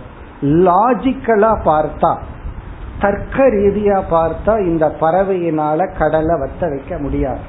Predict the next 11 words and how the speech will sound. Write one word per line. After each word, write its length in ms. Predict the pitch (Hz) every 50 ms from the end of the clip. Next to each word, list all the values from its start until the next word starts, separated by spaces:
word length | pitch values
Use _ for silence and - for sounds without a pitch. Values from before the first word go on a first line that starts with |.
| - - - - - - - - - - - - -
தர்க்க 380 | 208 185 - - - - 254
ரீதியா. 540 | 240 226 202 175 170 - 160 143 139 139 117 117 - - - - - - - - - - - -
அதே 360 | 147 143 165 196 220 233 233
போல 360 | 226 214 208 196 180 175 170 - -
தர்க்க 400 | - 180 180 185 - - - 262
ரீதியா 540 | 254 220 196 180 175 160 175 175 175 170 165 160 -
பார்த்தா 480 | 156 147 151 147 - - 156 139 123 123 - 139 - - - - 139
நம்ம 280 | 143 147 147 151 147
மனதை 420 | 147 147 147 156 170 180 165 180 165
சுத்தப்படுத்த 720 | - - - - - 180 165 175 180 165 165 - - 180
முடியாது, 760 | 165 165 160 160 165 170 170 165 170 165 156 180 208 240 240